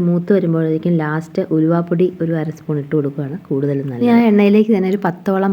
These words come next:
പച്ചമുളക് കീറി വെച്ചിരുന്നത് ഇട്ട് കൊടുക്കാം. അതുപോലെ രണ്ടല്ലേ മൂന്ന് വെണ്ടയ്ക്ക കീറിയതും കൂടി ഇട്ട് കൊടുത്ത് നന്നായിട്ടൊന്ന് മൂപ്പിക്കണം. അപ്പം ഇതിന് ആവശ്യത്തിന് ഉപ്പും കൂടെ വേണമെങ്കിൽ കൂടെ തന്നെ ചേർത്ത് കൊടുക്കാം.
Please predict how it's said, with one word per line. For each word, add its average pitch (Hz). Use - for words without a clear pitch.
പച്ചമുളക് 175
കീറി 175
വെച്ചിരുന്നത് 156
ഇട്ട് -
കൊടുക്കാം. 139
അതുപോലെ 175
രണ്ടല്ലേ 190
മൂന്ന് 170
വെണ്ടയ്ക്ക 190
കീറിയതും 156
കൂടി 180
ഇട്ട് -
കൊടുത്ത് 143
നന്നായിട്ടൊന്ന് 151
മൂപ്പിക്കണം. 135
അപ്പം 190
ഇതിന് 180
ആവശ്യത്തിന് 170
ഉപ്പും 180
കൂടെ 190
വേണമെങ്കിൽ 165
കൂടെ 165
തന്നെ 165
ചേർത്ത് 151
കൊടുക്കാം. 156